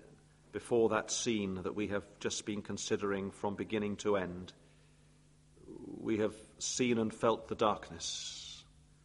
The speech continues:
and the oppression and the evil. But, O Lord, we see now the light, the salvation, the peace, the joy.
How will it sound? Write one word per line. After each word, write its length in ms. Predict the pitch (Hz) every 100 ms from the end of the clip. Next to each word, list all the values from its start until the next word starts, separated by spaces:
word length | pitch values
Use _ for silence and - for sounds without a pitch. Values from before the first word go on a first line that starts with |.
| - 107
and 120 | 104
the 120 | 104
oppression 640 | 104 - 117 - 107 95 87 - - - - - -
and 160 | 101
the 180 | 104 107
evil. 480 | 117 117 104 82 78 - - - - - - -
But, 140 | 110 117
O 140 | 117
Lord, 360 | 117 117 117 104
we 140 | 113
see 340 | - - 123
now 360 | 113 113 117 110
the 180 | 104 101
light, 680 | 101 117 107 - - - -
the 60 |
salvation, 920 | - 117 110 107 117 113 - 104 104 95
the 80 | -
peace, 460 | - 123 110 -
the 100 | -
joy. 460 | 90 113 120 110